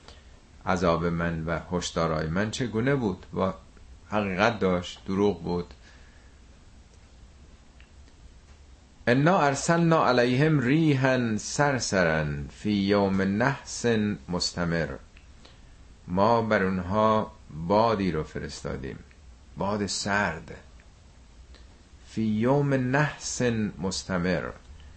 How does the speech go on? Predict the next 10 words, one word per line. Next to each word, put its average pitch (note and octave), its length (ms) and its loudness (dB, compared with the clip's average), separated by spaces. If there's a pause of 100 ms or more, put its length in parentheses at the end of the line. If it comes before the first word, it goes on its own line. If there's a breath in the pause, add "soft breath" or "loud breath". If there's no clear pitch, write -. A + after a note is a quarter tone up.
(640 soft breath)
یومم B2+ 480 2
نه B2 120 2
به A2+ 120 0
معنای E2+ 460 0 (200)
بیست D#2 200 -10
و D#2 80 -6
چهار D2+ 320 -8
ساعت D2+ 380 -6
در D2+ 180 -6
واقع، C#2+ 340 -8